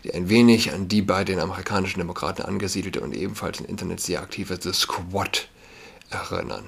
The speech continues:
Nur mit dem Unterschied, dass in den U S A Frauen mit Migrationsgeschichte eine Gruppe bilden, während die vier grünen Hüpfdohlen und Genervtschauerinnen sehr weiß und sehr deutsch sind, wenn man hier einmal die beliebten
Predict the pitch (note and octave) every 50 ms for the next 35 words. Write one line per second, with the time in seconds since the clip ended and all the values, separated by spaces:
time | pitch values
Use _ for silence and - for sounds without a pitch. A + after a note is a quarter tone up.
0 | - - C#3 E3+ D3+ A#2+ - - G2 G#2+ A#2 A#2 D#3 D#3+ - - - - - C2
1 | B1+ - - - - - - - - - E2 F#2+ A2+ C3+ - - - G2 A2+ B2+
2 | C3 C3 C3 - A2+ - - - C3 - - - D#3+ - - - - - - F2
3 | - - - E2+ G2+ - - - - - - - - - F2 - - - - -
4 | F2+ F2+ F2 F#2+ F#2+ - - - - - - - - - - - - - - F#2+
5 | F#2+ - F#2+ - F2+ - - - A2+ G#2+ G#2 G2 G2+ - - - - - A2+ A#2
6 | A#2 A#2 C3 C3 B2 A#2 A2+ F#2 F#2+ B2+ D3 D3 - - - - - A#2+ G#2 G2
7 | G2 F#2+ G2+ G2 G2 F#2+ G2 - - - - - - - - - - - - G2+
8 | G#2 - - B2 A#2 A#2+ B2 B2 B2 - - - - - - A#2 - - A#2 G#2+
9 | G#2+ G#2 G2+ G2+ G2 G2 G2 G2+ - - - - - - - - - A3 - G#2
10 | A#3 G#3+ A3 A3 G#3+ - G#2 G2 A2 F2+ F2+ F#2 F#2 F#2+ - - - - F2 F#2+
11 | - - G#2+ A2+ A2 - - - B2 G#2 E2+ D#2 E2+ F2+ E2+ F2+ - - - -
12 | - F2 F2 F2 - - - - - - - - - - - - - - - F2+
13 | F#2+ F#2 F2+ F2+ F2 F2 - - - - - - - F#2+ F2+ F2 F2 F2 F2+ F2
14 | - G2+ F2 F#2+ F#2 - - - - F2+ -